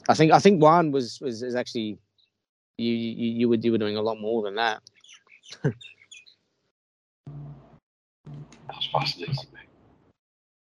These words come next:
Speaker 2: Regardless
Speaker 1: Yeah.
Speaker 2: of how you look at it.
Speaker 1: Yeah, Quan, I, I think Quan, if he's, if he's still there, he was, um,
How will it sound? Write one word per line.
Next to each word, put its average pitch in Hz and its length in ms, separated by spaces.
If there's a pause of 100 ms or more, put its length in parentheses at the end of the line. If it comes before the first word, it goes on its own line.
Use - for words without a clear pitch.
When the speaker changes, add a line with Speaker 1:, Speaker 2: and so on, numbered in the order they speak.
(140)
Speaker 2:
Regardless 92 500
Speaker 1:
Yeah. 98 60
Speaker 2:
of 90 60
how 87 140
you 87 100
look 85 180
at 85 80
it. - 180 (1700)
Speaker 1:
Yeah, 127 200
Quan, 135 320
I, 127 100 (120)
I 120 40
think 143 200
Quan, 123 280
if 95 120
he's, 95 160
if - 140
he's - 140
still 98 180
there, 92 140
he 90 80
was, - 460 (160)
um, 50 420